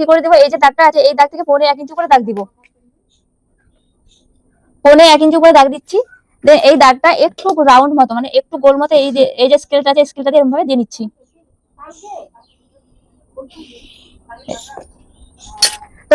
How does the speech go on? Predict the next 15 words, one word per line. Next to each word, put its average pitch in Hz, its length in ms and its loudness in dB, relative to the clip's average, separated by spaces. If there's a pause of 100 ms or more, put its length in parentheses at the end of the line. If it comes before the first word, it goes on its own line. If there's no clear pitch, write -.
(160)
এটা 311 180 4
হয়ে 311 160 6
গেল 330 100 6 (120)
বেল্টের 277 360 4
পার্ট 202 160 2 (440)
এরম 240 280 2
ভাবে। 202 160 -6 (480)
এটা 269 180 2
সম্পূর্ণ 262 300 2
কেটে 277 160 2
আমি 302 140 -4
বাদ 240 120 4
দিয়ে 233 120 -8
দিচ্ছি - 240 -14
আগে। 208 120 -12